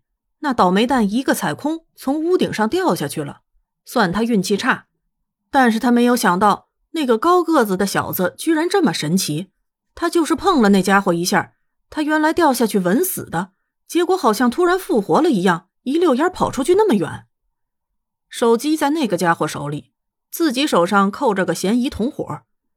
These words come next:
那家伙好像拿着自己的手机不知所措。就在他打算一记手刀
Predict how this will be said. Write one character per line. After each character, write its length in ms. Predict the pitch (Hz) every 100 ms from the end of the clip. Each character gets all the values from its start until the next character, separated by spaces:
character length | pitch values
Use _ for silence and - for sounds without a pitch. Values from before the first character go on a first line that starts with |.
| _ _
那 200 | 285 262
家 180 | 247 254
伙 240 | 240 214
好 160 | 202 170
像 160 | 185 202
拿 160 | 190
着 120 | 240
自 160 | 269 262
己 100 | 175
的 100 | 208
手 200 | 226 147
机 180 | 147 254
不 180 | 240 170
知 160 | 262
所 220 | 311 -
措。 380 | - 294 277 _ _ _ _ _ _ _ _
就 220 | - 262
在 160 | 233 226
他 100 | 254
打 200 | 214 175
算 200 | 220 202
一 140 | 233
记 140 | 240
手 180 | 202 156
刀 320 | 185 220 240